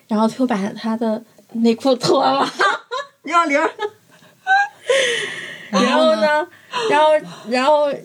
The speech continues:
Speaker 1: 然后她就，就摸着那男的的手就过来了。
Speaker 2: 你这是啥？不是，你这，你这，你这片儿应该不是什么特定的片儿。
Speaker 1: 我，然后吧，然后我有很多次，我就是，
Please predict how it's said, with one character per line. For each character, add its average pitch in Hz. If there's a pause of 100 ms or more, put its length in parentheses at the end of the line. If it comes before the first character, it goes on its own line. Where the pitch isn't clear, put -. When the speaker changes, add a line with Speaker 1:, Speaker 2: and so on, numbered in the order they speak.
(340)
Speaker 1:
然 262
后 311
她 311
就， 294
就 254
摸 269
着 269
那 285
男 285
的 330
的 359 (100)
手 285
就 330
过 -
来 254
了。 233
Speaker 2:
你 302
这 339
是 294
啥？ - (200)
不 208
是， 220
你 196
这， 220
你 196
这， 208
你 185
这 220
片 226
儿 233
应 226
该 226
不 202
是 180 (220)
什 185
么 165
特 202
定 196
的 156
片 330
儿。 190 (460)
Speaker 1:
我， 208 (160)
然 277
后 302
吧， 254 (440)
然 285
后 311
我 285
有 311
很 339
多 240
次， 262
我 240
就 262
是， 285